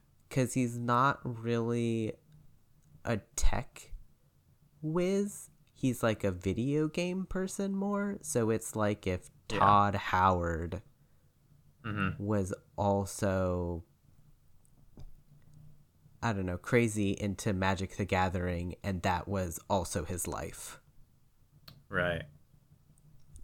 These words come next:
Speaker 1: I don't know all the
Speaker 2: I'll think
Speaker 1: video
Speaker 2: on it.
Speaker 1: game guys' names.
Speaker 2: Don't, don't worry. You don't need to know.
Speaker 1: Thanks, thanks.
Speaker 2: They're mostly white dudes.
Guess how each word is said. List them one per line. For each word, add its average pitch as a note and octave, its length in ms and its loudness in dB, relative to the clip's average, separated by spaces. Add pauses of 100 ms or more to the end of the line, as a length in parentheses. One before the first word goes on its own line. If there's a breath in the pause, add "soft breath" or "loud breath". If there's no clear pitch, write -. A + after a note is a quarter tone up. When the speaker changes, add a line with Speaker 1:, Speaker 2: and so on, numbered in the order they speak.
(180)
Speaker 1:
I A2+ 120 4
don't G#2+ 140 2
know G2 140 2
all F#2 140 2
the F#2+ 80 -2
Speaker 2:
I'll F2 40 -4
think F2+ 140 0
Speaker 1:
video F2+ 140 0
Speaker 2:
on F2+ 60 -4
it. - 60 -6
Speaker 1:
game E2+ 340 -4
guys' E2 540 -4 (100)
names. G2+ 540 -6 (440)
Speaker 2:
Don't, A#2+ 320 -2
don't G#2+ 260 2
worry. - 180 -2 (100)
You C#3+ 100 -4
don't A#2 160 2
need - 160 -4
to - 60 -2
know. - 80 2
Speaker 1:
Thanks, - 360 -12
thanks. D#3 300 -2
Speaker 2:
They're B2+ 80 -2
mostly A#2 320 0
white F#2+ 240 -4
dudes. - 320 -14